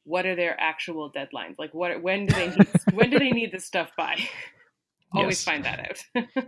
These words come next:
Speaker 1: <laughs>
Speaker 2: Yes, especially with March Madness, I found, um, sometimes there's some wiggle room from that March thirty-one deadline. Sometimes it's, the work needs to be substantively done. Sometimes you just need to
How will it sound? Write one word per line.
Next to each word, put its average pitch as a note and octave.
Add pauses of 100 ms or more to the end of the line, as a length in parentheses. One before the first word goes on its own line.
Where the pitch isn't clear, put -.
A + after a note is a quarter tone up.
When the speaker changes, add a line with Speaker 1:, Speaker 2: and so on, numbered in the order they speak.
(160)
Speaker 1:
<laughs> -
Speaker 2:
Yes, -
especially G3+
with E3+
March D#3+
Madness, C#3+
I C#3
found, C3+
um, B2 (600)
sometimes E3
there's D3
some C3+
wiggle C#3+
room D#3
from D3+
that D3
March C#3+
thirty-one D3
deadline. D3+
Sometimes D3
it's, -
the -
work -
needs D#3
to -
be E3
substantively D3
done. C#3
Sometimes D3+
you C#3
just -
need D3+
to D3+